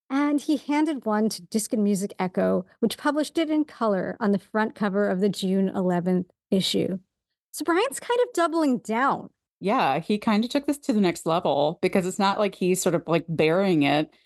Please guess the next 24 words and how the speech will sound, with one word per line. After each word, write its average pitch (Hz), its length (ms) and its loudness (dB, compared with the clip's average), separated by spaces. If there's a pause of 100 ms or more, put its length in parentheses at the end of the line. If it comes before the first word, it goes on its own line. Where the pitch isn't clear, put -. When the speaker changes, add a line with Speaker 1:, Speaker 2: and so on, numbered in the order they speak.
(280)
Speaker 2:
under 180 280 2
the, 165 480 2
uh, 175 180 2
pile 165 300 0
of 170 60 2
other 156 180 2
photos 147 560 2
like 139 420 0
I 156 320 2
erroneously 160 680 2
just - 420 -6
assumed. 165 640 0 (420)
It's 185 200 -4
like 170 180 0
he 175 580 2
is 170 440 0 (280)
pushing 190 240 2
it - 60 -2
to 170 60 0
the 156 80 -6 (100)
forefront 160 520 0 (300)
a 165 60 0
little 151 220 2
bit 139 260 2